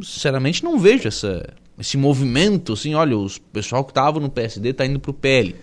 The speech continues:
Não, não vejo isso, acho que essa não é uma formação correta, não.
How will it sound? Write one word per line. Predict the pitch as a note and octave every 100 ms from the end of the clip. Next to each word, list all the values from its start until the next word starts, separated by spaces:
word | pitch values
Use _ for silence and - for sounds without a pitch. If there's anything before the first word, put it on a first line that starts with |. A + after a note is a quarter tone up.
| -
Não, | A#2 B2+ B2
não | D3+ F3 F3+ E3+ D#3+
vejo | D3+ F3
isso, | C#3+ G#2+
acho | -
que |
essa | G2+ -
não | -
é |
uma |
formação | B2 C3 C#3 C3+
correta, | C#3 C3+ E3
não. | C#3+